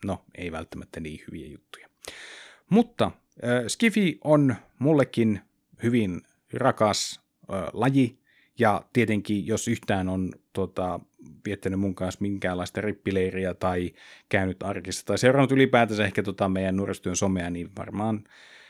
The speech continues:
ei oo mikään yllätys, että Tähtien sota on kovin juttu ikinä, piste. Ei, ei, siitä ei oo sitten niinku, siitä ei oo niinku toista sanaa. Ja joo, kyllä, kyllä, jokaisella voi olla omat,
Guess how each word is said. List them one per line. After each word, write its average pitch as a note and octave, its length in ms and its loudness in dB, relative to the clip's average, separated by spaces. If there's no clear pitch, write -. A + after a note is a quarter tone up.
ei A#2 260 4
oo A2 260 8
mikään A#2 340 4
yllätys, G#2 300 2
että - 140 -8
Tähtien G2+ 420 0
sota G#2+ 180 -2
on B2 140 2
kovin G#2 380 4
juttu G2 240 -4
ikinä, E2+ 440 -10
piste. - 340 -12
Ei, D#2 140 -14
ei, F2+ 140 -10
siitä G2 300 -6
ei F2+ 120 -4
oo F2 100 -4
sitten - 340 -8
niinku, F2 460 -10
siitä G2+ 220 -6
ei F#2+ 100 0
oo F2+ 40 -4
niinku F2 200 -8
toista - 320 -8
sanaa. - 400 -8
Ja A2 280 6
joo, A2+ 380 8
kyllä, A2 540 2
kyllä, F2+ 340 -6
jokaisella G#2+ 520 2
voi F#2+ 180 2
olla F2+ 180 -2
omat, F2+ 440 -6